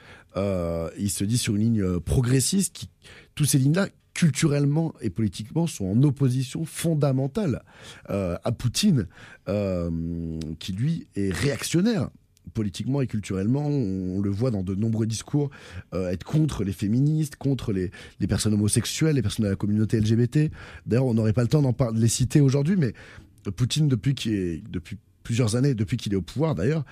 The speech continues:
a développé tout un tas de, de lois restrictives et extrêmement réactionnaires sur le sort et concernant le sort des personnes de la communauté, euh,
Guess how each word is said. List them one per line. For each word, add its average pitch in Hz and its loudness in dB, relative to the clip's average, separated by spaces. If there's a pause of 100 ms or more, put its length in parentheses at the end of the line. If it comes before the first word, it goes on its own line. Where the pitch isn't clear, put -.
(260)
a - -4
développé 113 2
tout 151 0
un 143 2
tas 143 2
de, 107 2
de 95 0
lois 135 4
restrictives 131 0 (360)
et 135 0
extrêmement 156 2
réactionnaires 135 0 (180)
sur 165 0
le 104 0
sort 131 0
et 95 0
concernant 123 0
le 110 2
sort 131 0 (300)
des 98 0
personnes 123 2
de 104 2
la 92 0
communauté, 104 0
euh, 101 2